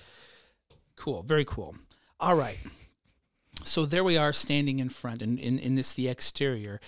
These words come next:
And, uh, what we see here is much like the original Disneyland ride, uh, before the nineteen eighty-two, uh, renovation of Fantasyland and Disneyland.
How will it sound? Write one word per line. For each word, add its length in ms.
And, 420
uh, 260
what 340
we 100
see 320
here 300
is 160
much 260
like 220
the 100
original 400
Disneyland 760
ride, 520
uh, 120
before 320
the 80
nineteen 640
eighty-two, 1000
uh, 120
renovation 640
of 100
Fantasyland 640
and 100
Disneyland. 500